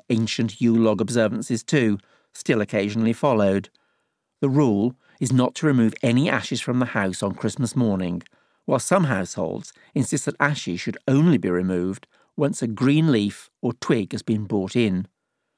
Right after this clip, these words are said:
The Yule log is more than just a lump of burning wood. It is seen to represent life itself.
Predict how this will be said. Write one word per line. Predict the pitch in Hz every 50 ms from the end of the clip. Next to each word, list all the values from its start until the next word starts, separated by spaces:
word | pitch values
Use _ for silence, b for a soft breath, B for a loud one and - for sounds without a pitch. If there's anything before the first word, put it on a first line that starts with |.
| _ _ _ _ _ _ _ _ _ _ -
The | 151 147
Yule | 147 190 220 240 233
log | 190 117 104 101 95 98
is | 117 113
more | 120 147 156 127 110 98 90 95
than | 98 104 110 110
just | 104 120 110 -
a | - 120
lump | 120 110 98 92 - -
of | 120 110 -
burning | 120 107 101 98 101 104 104 113
wood. | 127 123 101 90 - - _ _ _ _ _ _ _ _ _ _ _ -
It | 147
is | 147 135
seen | - - - 131 131 135 131
to | - 139
represent | 120 107 - - 127 110 - 110 101 101 -
life | 110 110 104 110 120 123 - - _ -
itself. | - - - - - 104 92 85 - - - - _